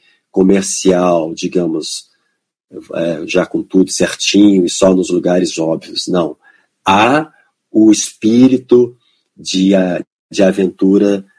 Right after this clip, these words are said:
sabe, muito presente na atmosfera do barco. Muito. E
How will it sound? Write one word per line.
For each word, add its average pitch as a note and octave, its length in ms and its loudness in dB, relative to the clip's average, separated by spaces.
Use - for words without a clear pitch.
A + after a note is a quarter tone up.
sabe, E2+ 580 0
muito A2 360 6
presente F2+ 720 0
na D#2+ 140 -6
atmosfera E2 680 -4
do - 120 -6
barco. - 480 -8
Muito. - 420 -6
E F2+ 200 2